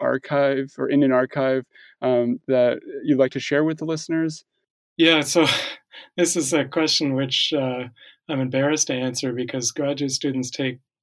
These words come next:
Speaker 2: detailed courses on methodology and you're supposed to approach things in specific ways, but this was really kind of an accidental,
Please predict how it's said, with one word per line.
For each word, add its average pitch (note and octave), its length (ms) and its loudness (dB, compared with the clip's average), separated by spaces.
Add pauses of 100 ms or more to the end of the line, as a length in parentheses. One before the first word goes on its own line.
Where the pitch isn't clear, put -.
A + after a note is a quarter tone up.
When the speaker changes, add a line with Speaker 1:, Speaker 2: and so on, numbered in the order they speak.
Speaker 2:
detailed C#3 420 0
courses C#3 420 -2
on B2 120 -6
methodology C3 720 -4
and A#2 240 -8 (460)
you're B2+ 140 -6
supposed C3 380 -4
to C3+ 100 -4
approach C3+ 400 -2
things B2+ 280 -2
in B2+ 120 -2
specific C3+ 420 -4
ways, D3 300 0
but C#3+ 100 -4
this F3+ 200 -2
was C3+ 160 -2
really C#3+ 280 2
kind C3+ 180 -4
of A#2+ 80 -4
an A#2 80 -6
accidental, B2+ 840 -6